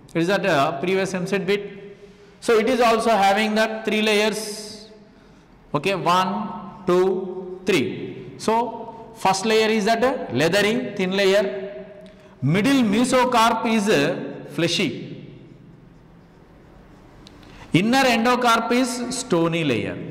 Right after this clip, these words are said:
What is the difference between coconut and mango in a drupe? Both are formed monocarpal, superior ovary and unilocular.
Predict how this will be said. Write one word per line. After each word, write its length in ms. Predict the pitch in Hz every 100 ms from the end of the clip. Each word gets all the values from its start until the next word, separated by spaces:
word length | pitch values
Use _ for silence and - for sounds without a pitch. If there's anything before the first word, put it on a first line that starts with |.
| - - - -
What 280 | 131 220 240
is 100 | 269
the 100 | 269
difference 380 | 220 - 254 226
between 300 | 220 226 220
coconut 460 | 214 220 226 220
and 180 | 220 196
mango 380 | 165 180 190 214
in 100 | 190
a 100 | 151
drupe? 300 | 127 156 - - - - - - - - -
Both 320 | 139 254 254
are 160 | 254 240
formed 320 | 208 202 214 226 226 - 147
monocarpal, 720 | 170 208 214 214 202 202 233
superior 540 | - 226 190 190 202 196
ovary 440 | 196 190 214 240 220 - - - - - -
and 140 | 180
unilocular. 760 | 185 185 202 175 160 - 131